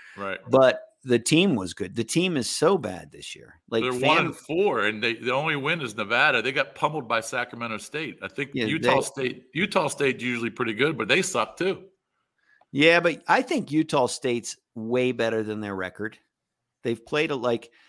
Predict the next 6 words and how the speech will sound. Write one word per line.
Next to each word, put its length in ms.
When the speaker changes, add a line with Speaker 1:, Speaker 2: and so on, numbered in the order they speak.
Speaker 2:
last, 460
Speaker 1:
Yeah. 100
Speaker 2:
last 240
week, 280
they 160
dominated, 1200